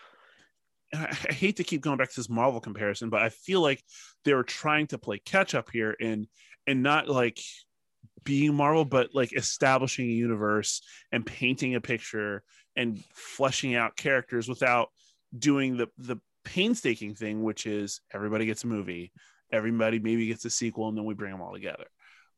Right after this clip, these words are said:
But I felt like this could have been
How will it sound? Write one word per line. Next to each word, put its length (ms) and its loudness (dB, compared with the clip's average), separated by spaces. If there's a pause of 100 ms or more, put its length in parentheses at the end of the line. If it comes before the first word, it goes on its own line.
(400)
But 140 4
I 80 4
felt 380 0
like 220 0
this 600 0 (440)
could 340 2
have 280 4
been 480 2